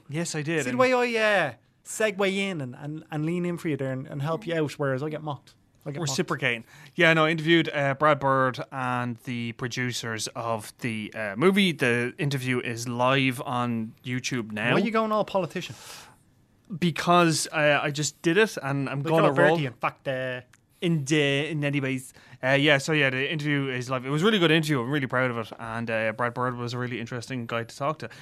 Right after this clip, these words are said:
Speaker 1: Dee really wanted to talk
Speaker 2: Dee
Speaker 1: to
Speaker 2: look,
Speaker 1: him.
Speaker 2: Dee's looking at you like you.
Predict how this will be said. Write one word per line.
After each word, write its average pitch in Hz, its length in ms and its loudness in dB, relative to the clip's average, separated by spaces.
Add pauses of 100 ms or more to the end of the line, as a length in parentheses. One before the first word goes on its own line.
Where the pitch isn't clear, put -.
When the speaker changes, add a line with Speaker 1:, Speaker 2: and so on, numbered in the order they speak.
(140)
Speaker 1:
Dee 202 180 2
really 202 220 6
wanted 160 240 4
to 127 60 -6
talk 139 240 2
Speaker 2:
Dee 214 120 4
Speaker 1:
to 226 60 4
Speaker 2:
look, 226 200 4
Speaker 1:
him. 208 80 0
Speaker 2:
Dee's 202 80 0
looking 196 180 2
at 156 60 2
you 160 140 2
like 127 220 -2
you. 120 180 -8